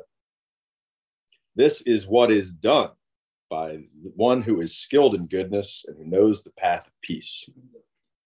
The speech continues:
Let them be able and upright, straightforward and gentle in speech,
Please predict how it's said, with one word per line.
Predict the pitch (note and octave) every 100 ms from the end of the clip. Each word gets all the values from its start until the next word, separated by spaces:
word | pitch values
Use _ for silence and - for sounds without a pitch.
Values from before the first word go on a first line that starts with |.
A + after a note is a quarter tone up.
| _ _ _ _ _ _ _
Let | - G2+
them | A#2 G#2+
be | G2 G2
able | G#2+ B2 C3+ C#3
and | G#2 G2+
upright, | A#2 - D#2+ D2 _ _ _ _ _ -
straightforward | - G2+ - - G#2+ A2+ A#2+
and | G2
gentle | F2+ F#2+ G2 G2
in | F#2+
speech, | - A#2+ G2 - -